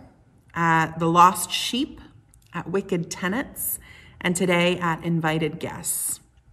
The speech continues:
So, would you pray with me? God, may the words of my mouth and the meditations of all of our hearts be acceptable in your sight, O Lord, our rock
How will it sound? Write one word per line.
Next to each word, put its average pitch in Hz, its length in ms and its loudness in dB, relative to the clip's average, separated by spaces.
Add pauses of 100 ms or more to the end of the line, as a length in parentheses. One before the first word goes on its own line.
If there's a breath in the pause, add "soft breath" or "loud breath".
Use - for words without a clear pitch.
(200)
So, 220 400 -2 (680 soft breath)
would 180 200 -2
you 180 80 2
pray 175 240 -2
with 175 180 -4
me? 233 240 -4 (2750 soft breath)
God, 202 240 10
may 202 120 4
the 196 100 6
words 214 280 6
of 220 60 0
my 214 160 4
mouth 170 460 2 (280 loud breath)
and 185 140 -2
the 185 60 0
meditations 185 760 2
of 175 200 -2
all 208 240 6
of 196 100 0
our 170 120 4
hearts 156 460 -2
be 175 140 -2
acceptable 190 640 -2
in 175 160 -4
your 160 240 0
sight, - 560 -10 (640 soft breath)
O 175 80 -2
Lord, 170 260 2
our 156 140 0
rock 208 460 0